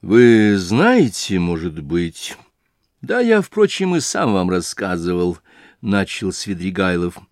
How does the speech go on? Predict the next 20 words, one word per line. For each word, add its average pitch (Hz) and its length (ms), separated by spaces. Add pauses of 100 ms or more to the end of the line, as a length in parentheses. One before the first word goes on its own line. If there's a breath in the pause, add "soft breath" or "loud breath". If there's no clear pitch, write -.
(400 loud breath)
что - 360
я 226 580
сидел 196 640
здесь 110 600
в 123 100
долговой 147 500
тюрьме 139 640 (280)
по 101 240
огромному 190 720
счету - 680 (760 loud breath)
и 165 180
не 156 240
имея 117 260
ни 107 80
малейших 139 800
средств - 720
в 98 100
виду 90 480
для 107 200
уплаты. 98 600